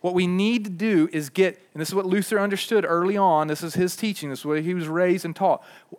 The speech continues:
I need to get myself into a state of grace. So what I need to do, and this is what we, you, your friends say it, your family says it, I hear it all the time. "God can't love me until I clean myself up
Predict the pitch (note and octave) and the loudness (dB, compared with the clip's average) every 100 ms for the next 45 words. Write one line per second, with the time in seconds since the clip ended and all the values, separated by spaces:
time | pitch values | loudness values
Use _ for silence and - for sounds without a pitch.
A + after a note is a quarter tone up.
0 | - F3+ A3 A3 E3 B2+ E3 A3+ A3+ G#3+ | 0 2 2 0 -2 -4 0 0 2 0
1 | G#3 G#3+ G3+ G3 F3+ - D#3+ D3+ - - | 0 2 2 0 -4 -2 -2 -2 -6 -4
2 | G#3+ G#3 A3 D#3+ B2+ C3 A2+ F#2 - D#3 | 2 2 2 0 0 -2 -2 -4 -4 0
3 | D3+ - D#3+ G#3 A#3+ A#3 G#3+ F#3+ D#3 A3 | 0 2 2 2 2 -2 -4 -6 -4 -2
4 | C#3 C#3 D#3+ E3 E3 F#3 F#3+ - - D#3 | -2 -4 -6 -2 -2 -2 -4 -8 -16 -6
5 | G#3 G3+ F#3 - A#3 A#3+ G#3+ A3 G#3+ E3+ | -4 0 0 0 -4 -2 -2 0 0 -2
6 | - A3 G#3+ G#3 - G#3 F3+ E3 E3 F#3+ | -8 -6 -2 -2 -2 -2 -2 -4 -4 0
7 | G#3 G3+ F3 E3+ E3 G3+ G3+ G3 - - | 2 2 2 2 0 0 0 -2 -8 -20
8 | _ - F#3 A3+ - - G#3+ A3 G3 F#3+ | _ 0 2 0 -2 -6 -4 -4 0 4
9 | G3 G3 C#3+ C#3 B2 C3 G3+ - _ _ | 6 4 0 -8 -8 -6 -8 -10 _ _
10 | _ _ _ _ _ _ _ F3 F#3 - | _ _ _ _ _ _ _ -2 -2 2
11 | A3+ G#3 G3 - G#3+ G#3 G3 F3+ - F#3+ | 4 4 4 0 -4 -2 -2 -2 0 -2
12 | E3+ G3 F3 - _ | 0 0 -2 -4 _